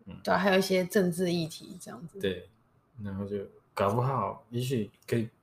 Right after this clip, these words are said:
Speaker 1: 冲很高也说不定。
Speaker 2: 就还是有人喜欢看撒狗血剧。知道我有一个很喜欢的一个专门在做混音的一个，一个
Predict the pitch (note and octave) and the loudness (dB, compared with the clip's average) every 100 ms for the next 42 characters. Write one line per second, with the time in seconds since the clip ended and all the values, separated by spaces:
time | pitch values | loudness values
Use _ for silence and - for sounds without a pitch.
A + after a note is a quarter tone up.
0 | _ - A2 A2 F2+ F2 F#2 F2 - F2 | _ -4 -2 -2 -4 -6 -6 -6 -10 -16
1 | E2+ F2+ F#2 _ _ _ _ _ _ _ | -16 -20 -20 _ _ _ _ _ _ _
2 | _ - G3 F3+ F3+ G3 E3+ D#3 E3 - | _ -4 0 0 2 2 2 -2 -4 -8
3 | - E3+ E3 - F#3 - F3 - _ _ | -10 -8 -6 -4 -4 -4 -12 -16 _ _
4 | _ _ _ _ _ - - D3+ D#3+ E3 | _ _ _ _ _ -6 -4 -2 -2 -4
5 | - - - - F3+ - _ _ - G#3+ | -4 -10 -10 -14 -16 -20 _ _ 2 6
6 | G3 F#3+ G#3 G3 F3 E3+ F3+ F3 - - | 8 8 8 8 4 2 2 2 -2 -14
7 | - - - F3 F3+ - F3+ D#3+ F3+ F3 | -20 -8 0 0 0 0 -2 0 2 2
8 | F3 E3+ D3+ D3+ D#3 F3 D#3 D#3 - _ | 2 0 -4 -6 -8 -6 -6 -6 -12 _
9 | - _ _ _ _ _ _ - F#3+ F3+ | -20 _ _ _ _ _ _ 2 2 4
10 | F3+ F#3 F3+ F3+ E3+ - D#3+ D3+ F3 E3+ | 2 2 2 0 2 0 -2 -2 -2 0
11 | D#3+ D3 - - - - - _ _ _ | -2 -4 -6 -8 -10 -12 -20 _ _ _
12 | _ _ _ _ _ _ _ _ F#3+ F3+ | _ _ _ _ _ _ _ _ 0 2
13 | E3 D#3+ D3+ D3 D3+ D#3+ | 2 2 4 2 2 0